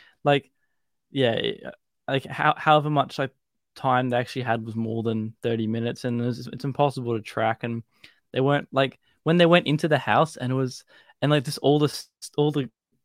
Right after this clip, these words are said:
silver was just, like, right in the same spot, and then, like, the alarm went off. Like, uh, if I was one of the cont-, contestants, I would have just stayed in the room when, when the alarm went off and was like, "Is there anyone even home? Like, like, uh,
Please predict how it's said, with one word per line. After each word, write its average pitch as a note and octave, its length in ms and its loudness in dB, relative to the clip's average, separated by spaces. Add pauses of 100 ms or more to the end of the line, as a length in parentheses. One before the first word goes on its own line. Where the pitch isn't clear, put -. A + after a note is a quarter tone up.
silver D3 580 2
was C#3 80 -6
just, C#3+ 160 -2
like, B2 180 -4
right B2+ 360 4
in C3+ 100 -4
the B2+ 80 0
same B2 340 -2
spot, C3 400 0 (480)
and C#3+ 100 0
then, D#3 60 4
like, D#3 140 0
the D#3 80 2
alarm C3 380 2
went C#3 120 -2
off. D3+ 220 -2
Like, C#3+ 140 -2 (580)
uh, - 340 0
if G3 140 4
I A3 80 10
was C4+ 140 6
one A3+ 120 4
of F#3 40 2
the F#3+ 60 2
cont-, - 380 -6
contestants, D#3 580 0
I D3+ 120 4
would A#3 140 2
have A#3 60 0
just - 260 -4
stayed C#3 340 0
in C#3 120 -4
the C3 100 0
room A#2 320 -2
when, C3+ 160 -2
when C#3+ 120 0
the C#3 60 0
alarm B2 300 0
went A#2 120 -2
off A#2 160 -6
and C3 200 -6 (180)
was C#3+ 220 -4
like, C#3 200 -2 (300)
"Is C3+ 140 -2
there D3 80 4
anyone D3+ 200 4
even C3+ 140 0
home? C#3 460 -4
Like, B2+ 340 2 (360)
like, C3 180 0
uh, C3+ 60 0